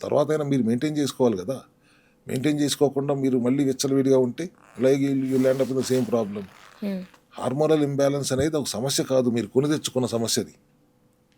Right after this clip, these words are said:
Speaker 1: ఫైనల్గా అమ్మా,
Speaker 2: Hmm.
Speaker 1: నేను ఏమైనా చెప్పాలంటే అందరికీ ఒక చే-, ఒక ఇచ్చే సందేశం,
Speaker 2: Hmm.
Speaker 1: ఆహార విధానంలో మార్పులు చేసుకోండి. జీవనశైలి ఇప్పుడులాగా విచ్చలవిడిగా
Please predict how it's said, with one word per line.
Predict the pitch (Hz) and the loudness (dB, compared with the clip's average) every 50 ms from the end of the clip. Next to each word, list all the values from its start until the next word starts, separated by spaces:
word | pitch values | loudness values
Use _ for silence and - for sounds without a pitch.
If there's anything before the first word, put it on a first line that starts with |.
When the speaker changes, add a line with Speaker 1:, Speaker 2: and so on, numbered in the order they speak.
| _ _ | _ _
Speaker 1:
ఫైనల్గా | - - - - 104 117 127 139 147 147 143 147 151 | -20 -18 -12 -8 -4 -2 0 0 0 0 0 0 0
అమ్మా, | 131 120 127 156 170 170 - - - - _ _ _ - - | 2 0 0 -2 -4 -6 -10 -16 -20 -20 _ _ _ -10 -8
Speaker 2:
Hmm. | 202 190 185 | -6 -6 -6
Speaker 1:
నేను | 117 120 123 123 127 | -4 -4 -2 -2 -2
ఏమైనా | 120 113 123 131 131 139 135 | -2 0 0 0 0 0 -2
చెప్పాలంటే | - - - 87 - _ - 123 131 127 113 101 - - 95 90 - 90 | -4 -6 -14 -20 -16 _ 2 4 4 4 4 2 0 -6 -10 -10 -10 -8
అందరికీ | 92 110 117 127 113 - - 123 | -4 2 2 2 0 2 -2 -2
ఒక | 104 - - - - | -2 -2 -6 -8 -8
చే-, | 98 92 92 | -6 -6 -6
ఒక | 90 87 90 85 - - - | -8 -10 -12 -14 -18 -20 -18
ఇచ్చే | - - 120 110 | -6 0 0 0
సందేశం, | - 101 95 95 98 95 - - 82 78 78 73 - _ _ _ _ - 208 | 0 0 -2 -2 -2 -2 -2 -4 -14 -16 -20 -20 -20 _ _ _ _ -8 -8
Speaker 2:
Hmm. | 196 180 175 - - - - _ _ _ _ - - | -8 -8 -8 -12 -18 -20 -20 _ _ _ _ -12 -6
Speaker 1:
ఆహార | 113 123 127 123 147 156 151 151 | -4 -4 -2 2 4 4 4 6
విధానంలో | 131 123 98 117 113 113 110 101 98 110 143 | 4 2 2 2 0 0 -2 -2 -2 -2 -2
మార్పులు | 139 117 107 101 98 - - 104 - - 90 | 0 0 0 0 -2 -4 -10 -10 -8 -8 -10
చేసుకోండి. | 80 - - - 80 80 - - 87 - _ _ _ _ _ _ _ _ _ _ _ _ _ _ _ _ _ _ _ _ _ _ _ - | -10 -10 -12 -12 -16 -18 -16 -18 -18 -18 _ _ _ _ _ _ _ _ _ _ _ _ _ _ _ _ _ _ _ _ _ _ _ -6
జీవనశైలి | - 123 143 156 165 160 131 - 131 120 123 135 147 | 0 2 4 4 4 2 2 2 2 2 2 2 0
ఇప్పుడులాగా | 131 - - - - 127 120 123 123 120 117 135 135 | -2 -6 -12 -6 -4 -2 0 2 2 4 2 2 -2
విచ్చలవిడిగా | 117 104 - - - 131 135 135 131 127 120 123 | -6 -10 -8 -6 -2 0 2 2 2 2 0 0